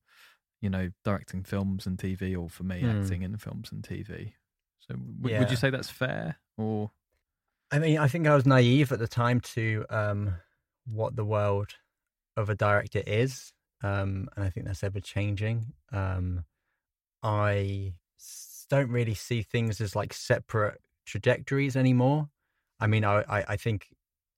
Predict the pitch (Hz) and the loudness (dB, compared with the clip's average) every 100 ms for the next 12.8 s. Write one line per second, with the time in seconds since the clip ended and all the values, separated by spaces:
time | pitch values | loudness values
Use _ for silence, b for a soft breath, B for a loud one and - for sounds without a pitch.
0 | _ _ _ 117 107 110 107 104 110 98 | _ _ _ 0 4 4 4 2 0 0
1 | 107 104 98 107 104 107 104 113 107 95 | 0 0 0 -2 -2 0 0 2 0 -4
2 | 104 101 - - 101 - 98 101 - _ | -6 -8 -8 -8 -10 -6 -6 -8 -12 _
3 | _ - 120 98 110 120 139 131 _ _ | _ -8 -6 0 2 4 2 -4 _ _
4 | _ _ 107 107 101 98 98 107 _ _ | _ _ 0 2 0 -2 -4 -8 _ _
5 | _ 113 101 101 101 - 101 - 104 101 | _ 0 2 2 0 0 0 0 -4 -2
6 | 101 - 98 104 98 98 98 101 101 101 | -2 0 -2 -2 0 0 2 4 4 2
7 | 101 _ _ _ _ 113 104 107 - 123 | -2 _ _ _ _ 0 0 2 0 0
8 | 135 120 135 139 107 104 101 101 101 104 | 0 2 4 4 2 0 -2 -2 0 2
9 | 104 107 110 120 110 104 104 101 - 104 | 2 2 0 2 0 2 0 -2 0 0
10 | 101 101 101 110 107 113 120 107 - 110 | 0 0 0 0 0 0 0 -2 -4 -6
11 | 92 107 98 107 101 110 - 107 95 117 | -2 -4 -2 -4 -4 -6 -2 -2 0 4
12 | 107 117 127 120 - 113 117 | 4 4 2 -2 -4 -2 0